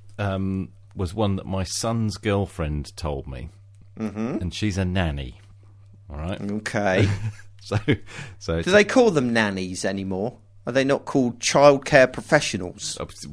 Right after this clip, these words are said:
Speaker 1: well, I, yeah, in my mind, she's a nanny, but maybe I'm,
Speaker 2: Yeah.
Speaker 1: I'm old-fashioned and
Speaker 2: Probably.
Speaker 1: whatever.
Speaker 2: You're probably
Speaker 1: Anyway.
Speaker 2: ve-, that's probably
Speaker 1: The
Speaker 2: very politically incorrect
Speaker 1: Yes,
Speaker 2: as well,
Speaker 1: the,
Speaker 2: for
Speaker 1: the
Speaker 2: some reason.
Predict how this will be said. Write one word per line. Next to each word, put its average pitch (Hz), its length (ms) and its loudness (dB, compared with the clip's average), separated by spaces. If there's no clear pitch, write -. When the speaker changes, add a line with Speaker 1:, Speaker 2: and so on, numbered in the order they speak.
Speaker 1:
well, 67 240 -12
I, 90 180 -6
yeah, 92 300 -2
in 113 160 0
my 95 180 4
mind, 80 300 0
she's 82 160 -8
a 87 40 0
nanny, 87 300 0
but - 140 -8
maybe 87 260 -2
I'm, 82 60 0
Speaker 2:
Yeah. 87 140 0
Speaker 1:
I'm 90 320 -2
old-fashioned 82 760 -6
and 76 220 -8
Speaker 2:
Probably. 95 220 0
Speaker 1:
whatever. 78 400 -2
Speaker 2:
You're 131 80 -4
probably 156 400 6
Speaker 1:
Anyway. - 20 2
Speaker 2:
ve-, 117 40 6
that's 139 160 2
probably 147 300 2
Speaker 1:
The 113 80 -2
Speaker 2:
very 131 360 8
politically 110 580 -2
incorrect 98 340 0
Speaker 1:
Yes, 78 200 -2
Speaker 2:
as 90 140 -8
well, 90 160 2
Speaker 1:
the, 73 80 -6
Speaker 2:
for - 80 -2
Speaker 1:
the 101 60 0
Speaker 2:
some 104 260 2
reason. 95 400 -2